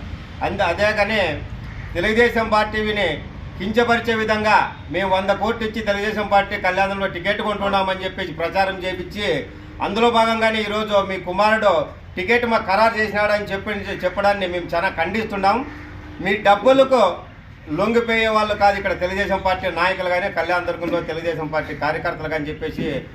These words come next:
మీకు ఈ సదా సభాముఖంగా కూడా మేము హెచ్చరిస్తున్నాం. చక్క-, ఎక్కడా కూడా మచ్చలేని చంద్రుడు చంద్రబాబు నాయుడు.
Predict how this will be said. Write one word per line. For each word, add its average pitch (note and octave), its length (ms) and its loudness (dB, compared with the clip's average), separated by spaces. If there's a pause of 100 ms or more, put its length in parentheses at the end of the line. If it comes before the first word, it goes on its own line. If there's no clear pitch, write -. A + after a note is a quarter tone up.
(220)
మీకు C#3+ 160 -8
ఈ D3 100 -4
సదా F#3 520 2
సభాముఖంగా F#3 560 0
కూడా F3 160 -2
మేము E3 200 -4
హెచ్చరిస్తున్నాం. D3+ 600 -6 (920)
చక్క-, E3 340 -2
ఎక్కడా A3+ 500 4
కూడా A#3 400 4 (160)
మచ్చలేని A3+ 640 2
చంద్రుడు G#3 640 0
చంద్రబాబు F3+ 340 0
నాయుడు. D#3+ 320 -4